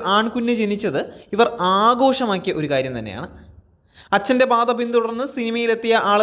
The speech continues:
തന്നെയാണ് അഹാന. വീട്ടിലെ മറ്റുള്ളവരെക്കാൾ ഏറെ ആരാധകരുള്ളത്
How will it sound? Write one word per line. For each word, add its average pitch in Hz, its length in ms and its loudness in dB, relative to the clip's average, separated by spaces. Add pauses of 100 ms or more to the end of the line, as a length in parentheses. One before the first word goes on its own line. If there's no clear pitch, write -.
തന്നെയാണ് 196 420 -2
അഹാന. 127 360 -4 (720)
വീട്ടിലെ 220 320 4
മറ്റുള്ളവരെക്കാൾ 233 760 2 (180)
ഏറെ 233 260 2 (100)
ആരാധകരുള്ളത് 185 760 0